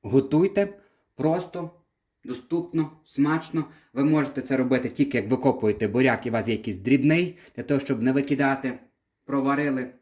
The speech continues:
закрутили. Або ж робити щорічну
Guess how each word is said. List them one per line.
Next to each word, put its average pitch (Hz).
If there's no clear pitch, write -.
закрутили. 131
Або 175
ж -
робити 139
щорічну 147